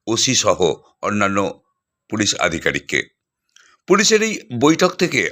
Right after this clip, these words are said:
আহ্বান, যেন কোনো ধর্মের মানুষ অন্য ধর্মের মানুষের ধর্মকে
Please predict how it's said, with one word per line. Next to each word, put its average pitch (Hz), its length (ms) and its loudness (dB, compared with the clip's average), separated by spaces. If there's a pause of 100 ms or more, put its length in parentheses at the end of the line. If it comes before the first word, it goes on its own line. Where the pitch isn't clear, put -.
আহ্বান, 107 560 0 (420)
যেন 131 360 0
কোনো 120 400 0
ধর্মের 113 520 2 (220)
মানুষ 104 560 0 (360)
অন্য 151 320 0
ধর্মের 139 440 0 (220)
মানুষের 110 460 0
ধর্মকে 101 680 0